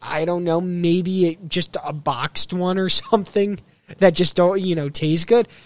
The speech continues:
But, uh, appar-, a lot of people don't, I'm thinking that's it. A lot of people just don't know how to make it. They make shitty pumpkin pies. So then you have a lot of people growing up, living their lives thinking that pumpkin pie tastes like shit.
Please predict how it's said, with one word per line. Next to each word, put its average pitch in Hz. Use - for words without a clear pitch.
But, 190
uh, 170
appar-, 156
a 170
lot 180
of 165
people 175
don't, 160
I'm 156
thinking 190
that's 147
it. 165
A 127
lot 156
of 147
people 147
just 143
don't 151
know 147
how 143
to 131
make 139
it. 120
They 127
make 139
shitty 147
pumpkin 151
pies. 143
So 226
then 247
you 247
have 214
a 208
lot 208
of 160
people 156
growing 175
up, 170
living 165
their 160
lives 160
thinking 170
that 147
pumpkin 170
pie 160
tastes 156
like 131
shit. 143